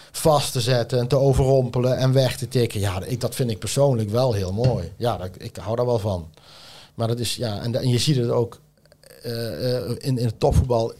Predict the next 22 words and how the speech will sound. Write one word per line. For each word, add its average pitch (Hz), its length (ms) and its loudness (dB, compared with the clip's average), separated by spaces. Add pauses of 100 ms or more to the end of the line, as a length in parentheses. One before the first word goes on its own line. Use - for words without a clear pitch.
is 127 140 -4
het 123 120 -8
niet 131 160 -2
voor 127 120 -4
veel 120 280 0
teams, 120 420 -4 (280)
is 110 100 -6
dat 113 120 -2
weggelegd, 120 560 -2
hè? 127 100 -2
Ik 139 60 -2
bedoel, 123 200 -4
ja, 120 160 0
niet 131 180 0
iedereen 113 220 -2
heeft 107 120 -4
de 113 60 -10
kwaliteit 113 420 -2
van 117 120 -6
Manchester 123 440 -2
City, 147 340 0
die 117 260 -4